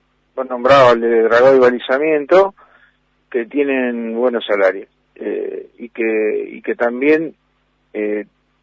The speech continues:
respetan lo que dice la ley de contrato de trabajo porque satisfacen las necesidades que tienen los trabajadores y las trabajadoras. Eh, este es un tema pendiente que tenemos toda la clase trabajadora. Ahora,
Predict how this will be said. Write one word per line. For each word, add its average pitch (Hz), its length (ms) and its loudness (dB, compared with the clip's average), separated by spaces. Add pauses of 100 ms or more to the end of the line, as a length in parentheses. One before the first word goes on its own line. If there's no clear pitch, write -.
(180)
respetan 123 640 -2
lo 113 140 -2
que 117 80 -4
dice 123 240 -6
la 113 100 0
ley 113 200 -2
de 110 100 -6
contrato 117 420 -8
de 113 60 -14
trabajo 135 320 2
porque 113 200 -10
satisfacen 110 800 -6 (480)
las 113 200 -4
necesidades 110 880 0 (560)
que 117 140 -8
tienen 120 380 -4
los 110 280 2
trabajadores 117 580 2
y - 20 -2
las 110 120 0
trabajadoras. 104 720 -2 (840)
Eh, 123 260 0
este - 260 2
es 240 60 4
un 196 100 2
tema 185 260 6
pendiente 165 500 2
que 135 120 2
tenemos 127 380 0
toda 190 200 6
la 123 100 6
clase 110 300 -2
trabajadora. 101 680 0 (180)
Ahora, 123 420 4